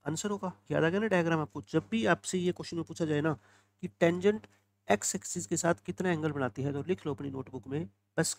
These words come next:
कर्व की हेल्प से डीवाई by डीएक्स निकाल के उस पॉइंट के ऊपर और उसको टैन theta के इक्वल पुट कर दिया करो, और वो जो theta होगा वही हमारा क्वेश्चन में आंसर होगा। तो डीवाई by डीएक्स बता दो बस आप,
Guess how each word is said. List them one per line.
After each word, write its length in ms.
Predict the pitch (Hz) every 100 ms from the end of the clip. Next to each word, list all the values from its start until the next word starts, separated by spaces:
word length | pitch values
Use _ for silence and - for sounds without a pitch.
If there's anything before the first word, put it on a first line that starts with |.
| -
कर्व 220 | 170 196
की 160 | 190 165
हेल्प 200 | 151 -
से 160 | -
डीवाई 220 | 156 147 147
by 120 | 147
डीएक्स 260 | 147 139 -
निकाल 260 | 127 127
के 80 | 131
उस 140 | 190 -
पॉइंट 220 | 185 185 185
के 100 | 185
ऊपर 260 | 190 202 - - _
और 100 | 156 -
उसको 260 | - 185
टैन 240 | 180 160 160
theta 260 | - 151
के 80 | 143
इक्वल 180 | 139 143
पुट 180 | - 139
कर 120 | 127
दिया 180 | 101 101
करो, 200 | 98 95
और 80 | 123
वो 120 | 131
जो 100 | 143 143
theta 300 | 156 - 202
होगा 160 | 170 156
वही 180 | 147 143
हमारा 220 | 135 123
क्वेश्चन 280 | 123 - 127
में 160 | 151 190 -
आंसर 240 | 151 202
होगा। 220 | 190 175 175 - _ -
तो 40 | 151
डीवाई 260 | 180 196
by 140 | 180 160
डीएक्स 200 | 135 -
बता 140 | - -
दो 80 |
बस 160 | 104 104
आप, 160 | 101